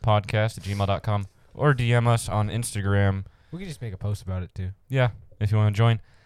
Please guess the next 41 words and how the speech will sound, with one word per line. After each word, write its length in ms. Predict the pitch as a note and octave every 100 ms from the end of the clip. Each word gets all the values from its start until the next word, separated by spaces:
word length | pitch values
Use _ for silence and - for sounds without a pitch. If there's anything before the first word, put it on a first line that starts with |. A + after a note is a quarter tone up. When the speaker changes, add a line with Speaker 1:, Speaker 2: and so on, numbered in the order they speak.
| _ _ -
Speaker 1:
Uh, 400 | G#2 G#2+ G#2+ G2+ E2+ - - -
but 160 | - A2
that 160 | B2 A#2+
wasn't 160 | A#2+ A2
what 60 |
I 60 | G#2+
was 100 | G#2+
gonna 140 | A2
say, 240 | - A2+ A2
but 160 | F#2+
of 80 | F#2
course 260 | - G#2+ G2
I 40 |
get 160 | F#2 -
sidetracked 500 | F#2+ F2+ E2 D#2 D#2+ D#2 - -
because 300 | F#2+ G#2 F#2+
Speaker 2:
Wait. 60 |
Speaker 1:
I 40 | F#2+
do 160 | F2
that. 240 | D#2+ C#2+ - -
Speaker 2:
W-, 160 | G#2+ A2+
the 120 | A2+
whole 360 | A2 A#2 A2 G#2+
crew 320 | - G2+ F#2+
does 220 | F#2+ F#2
that. 1400 | G#2+ - - - - - E3 - G3+ F3 G#3+ G#3 A3+ F3+ D#3+
<laughs> 160 | D3 - - - A#2+
Speaker 1:
<laughs> 0 |
Um, 640 | B2 A#2+ A#2 A2 G2+ G2 A#2 A2 _ _ -
but 240 | G2 D3+
we 100 | D#3
did 120 | D3+ E3
have 140 | D3+
a 40 |
bit 140 | C#3 D3
of 80 | C#3
news 280 | C#3+ C#3
break 340 | A#2 B2+ B2+ -
today 520 | - B2+ C3+ D3 C#3 -
and 260 | C3 C#3
yesterday. 560 | C3+ - - G#2 G#2+